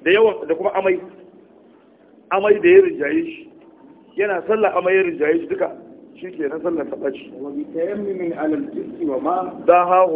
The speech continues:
Speaker 1: أو بخاتم تيمم.
Speaker 2: وبتيمم على الجسم.
Speaker 1: Da kuma taimama ga ainihin dafaffen bulo.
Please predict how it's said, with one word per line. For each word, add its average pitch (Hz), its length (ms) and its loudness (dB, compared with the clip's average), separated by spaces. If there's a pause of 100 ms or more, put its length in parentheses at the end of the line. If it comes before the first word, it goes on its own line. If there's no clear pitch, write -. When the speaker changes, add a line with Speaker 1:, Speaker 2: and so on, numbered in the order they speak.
Speaker 1:
أو 180 140 0
بخاتم 175 540 -4
تيمم. 156 360 -2
Speaker 2:
وبتيمم 143 1160 -12
على 151 220 -8
الجسم. - 360 -12 (460)
Speaker 1:
Da 165 60 2
kuma 190 180 0
taimama 196 600 4 (1120)
ga 165 100 -2
ainihin 190 420 0
dafaffen 190 460 0
bulo. 160 220 0